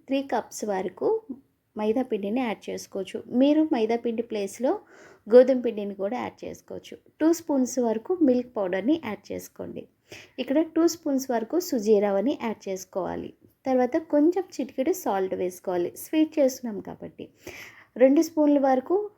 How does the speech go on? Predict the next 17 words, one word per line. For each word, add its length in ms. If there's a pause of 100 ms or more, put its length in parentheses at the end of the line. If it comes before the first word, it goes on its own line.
(160)
నెయ్యిని 420
యాడ్ 260
చేసుకోండి. 520
నెయ్యి 240
ప్లేస్లో 420 (140)
ఆయిల్ 320
కానీ 320 (100)
వెన్నను 400
కానీ 260 (140)
యాడ్ 280
చేసుకోవచ్చు. 720 (1000)
ఇప్పుడు 220
ఇవన్నీ 320
కూడా 260
బాగా 340
మిక్స్ 320
చేసుకోవాలి. 560